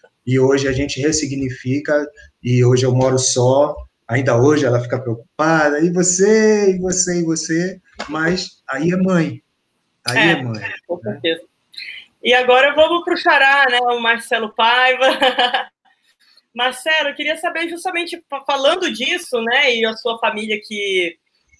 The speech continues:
Speaker 2: ah, é uma família que muitos brasileiros conhecem, né, não deixou, não tem como a gente falar de, dessa evidência,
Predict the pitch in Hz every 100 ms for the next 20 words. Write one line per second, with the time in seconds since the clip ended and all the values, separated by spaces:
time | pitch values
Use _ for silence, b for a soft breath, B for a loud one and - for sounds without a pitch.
0 | 170 175 170 165 160 151 139 - 170 180
1 | 185 196 185 185 196 202 220 - 202 196
2 | 190 185 - 240 226 214 381 - 190 185
3 | 180 208 220 196 190 185 190 185 180 165
4 | 165 _ _ _ 170 175 180 190 190 190
5 | 185 180 175 175 175 170 175 175 190 202
6 | 226 214 165 185 247 277 - 160 -